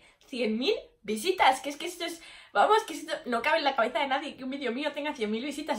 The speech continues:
Me había olvidado decirlo, pero voy a dejar los links de todo lo que he pedido abajo por si queréis pedir lo mismo y obviamente el link de la página web por si queréis pedir otra cosa diferente en función a lo que habéis visto.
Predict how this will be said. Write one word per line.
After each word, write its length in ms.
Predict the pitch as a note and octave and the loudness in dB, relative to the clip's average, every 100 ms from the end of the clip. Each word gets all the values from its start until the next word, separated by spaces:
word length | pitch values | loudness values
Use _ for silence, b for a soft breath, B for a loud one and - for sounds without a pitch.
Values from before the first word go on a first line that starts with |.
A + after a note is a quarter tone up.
| A#3 | -4
Me 80 | F#3 | -6
había 220 | F3+ G#3+ | -4 -2
olvidado 300 | G#3+ G#3 F#3 | -2 -4 -4
decirlo, 400 | F3 E3+ G#3 D#3+ B B - | -4 -6 -8 -10 B B -6
pero 140 | F#3+ | -2
voy 100 | F#3 | 0
a 20 | |
dejar 220 | G3+ G#3 G3 | -2 -4 -6
los 180 | F3+ | -6
links 240 | G3+ F#3+ D#3+ | -8 -10 -8
de 100 | E3 | -6
todo 240 | F3+ F#3 | -2 0
lo 140 | F#3+ F#3 | -2 -4
que 240 | F3 F3 | -6 -6
he 40 | F3 | -8
pedido 380 | F#3 G#3+ A#3+ A#3+ B - | -6 -2 -2 -4 B -4
abajo 360 | G3 F#3+ - | -2 -2 -4
por 100 | G3+ | -8
si 80 | F#3+ | -10
queréis 200 | F3+ E3+ | -12 -12
pedir 200 | F3 F3 | -10 -10
lo 80 | E3+ | -10
mismo 360 | F#3 F3 F3+ - | -10 -10 -12 -10
y 100 | E3+ | -8
obviamente 400 | E3 E3 E3 E3+ | -8 -8 -8 -8
el 80 | E3 | -8
link 140 | E3 | -10
de 80 | E3 | -10
la 100 | E3 | -10
página 300 | - F#3 E3+ | -12 -8 -6
web 180 | F#3 - | -6 -6
por 120 | - | -14
si 200 | - F3 | -16 -16
queréis 220 | E3 D#3+ | -14 -12
pedir 320 | - E3 F3+ - | -10 -10 -10 -8
otra 260 | F#3+ F3+ E3 | -8 -8 -12
cosa 200 | E3+ D#3 | -10 -12
diferente 560 | D#3+ E3 E3+ E3 - | -8 -8 -6 -8 -8
en 120 | F3+ | -10
función 420 | E3 E3+ D#3+ D#3+ - | -8 -8 -6 -8 -4
a 80 | E3+ | -6
lo 120 | D#3 | -4
que 80 | D#3+ | -4
habéis 220 | D#3 D#3+ | -4 -6
visto. 380 | E3 - E3+ | -12 -10 -14